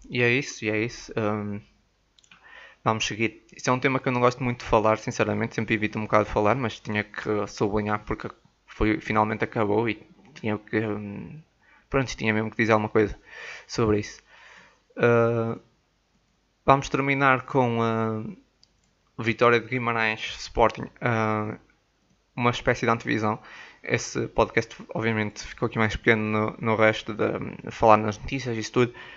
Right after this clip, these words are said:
porque, hum, também não havia muita coisa, porque gravei terça-feira, não é? E, e também não, ainda não havia muita coisa para falarmos, ah, mas também,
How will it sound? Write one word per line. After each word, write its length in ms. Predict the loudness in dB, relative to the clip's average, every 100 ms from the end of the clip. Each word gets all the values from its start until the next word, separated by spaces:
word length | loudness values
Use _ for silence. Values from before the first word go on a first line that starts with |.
| -20 _ _ _
porque, 400 | -6 -6 -6 0
hum, 480 | 0 0 -2 -6 -10 -20 _ _ _ _ _ -4
também 200 | 0 4
não 100 | 4
havia 140 | 2
muita 200 | 2 2
coisa, 240 | 2 2
porque 260 | -2 -4 0
gravei 260 | 0 2 -2
terça-feira, 640 | -2 0 -2 2 2 2
não 140 | 0
é? 140 | -4 -6
E, 520 | -2 0 0 -2 -4 -4
e 80 |
também 220 | -4 -2 0
não, 180 | -2 -2
ainda 160 | -2 -2
não 240 | -2 -2
havia 160 | -2 -2
muita 180 | -2
coisa 220 | -4 -2 -4
para 100 | -6
falarmos, 600 | 2 6 6 4 -4 -14 -20 -20 _ _ _ -2
ah, 320 | 2 4 2
mas 280 | 2 -2 2
também, 440 | 2 4 0 -2